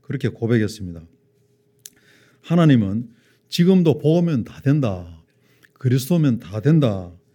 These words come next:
이런 확신 가진 사람을 찾고 계시는데 우리가 이 일의 증인이 되어야 합니다. 두 번째로 하나님의 말씀을 마음에 담고 언약을 따라가야 합니다.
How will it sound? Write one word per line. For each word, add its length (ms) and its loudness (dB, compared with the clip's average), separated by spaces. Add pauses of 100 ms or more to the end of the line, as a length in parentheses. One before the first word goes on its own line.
(440)
이런 220 0
확신 360 0
가진 240 4
사람을 380 -2
찾고 300 -8
계시는데 680 -4 (600)
우리가 520 -2
이 220 -2
일의 300 0
증인이 340 0
되어야 300 -6
합니다. 360 -18 (760)
두 140 -2
번째로 680 0 (440)
하나님의 480 4
말씀을 600 4 (960)
마음에 380 2
담고 500 -4
언약을 300 -2
따라가야 340 -6
합니다. 420 -16